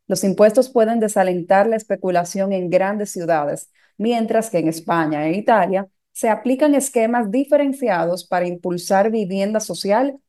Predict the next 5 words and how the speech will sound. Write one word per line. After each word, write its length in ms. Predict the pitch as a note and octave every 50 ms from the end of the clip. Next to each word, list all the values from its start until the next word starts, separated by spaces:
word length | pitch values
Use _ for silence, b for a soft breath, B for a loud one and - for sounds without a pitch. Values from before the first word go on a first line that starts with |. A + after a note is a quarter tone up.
| _ _
o 160 | - A3 A#3
rehabilitación 840 | A3+ A#3 A3 A3 A3 G3+ G3 F#3+ G3 F3 F3 - - F3+ F3+ F3+ E3 -
urbana. 540 | E3+ E3+ D#3+ D#3+ D#3 D3 C#3 C3 - - _ _ _ _ _ _ _
Cada 160 | - F3 F3
modelo 520 | F3 E3+ F3 G3+ A3+ B3+ C#4+ D4 C#4+ C#4+